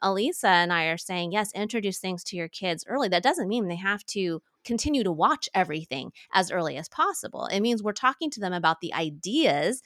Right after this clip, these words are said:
very early on, and then we're also monitoring and potentially limiting the exposure to continually seeing them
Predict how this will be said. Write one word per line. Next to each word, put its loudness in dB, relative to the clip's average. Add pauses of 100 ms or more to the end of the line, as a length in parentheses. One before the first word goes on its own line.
(240)
very 2
early 0
on, 0 (280)
and 0
then 0
we're -2
also 0
monitoring 2
and -8
potentially -6
limiting -2
the -6
exposure 0
to -6
continually -2
seeing -6
them -4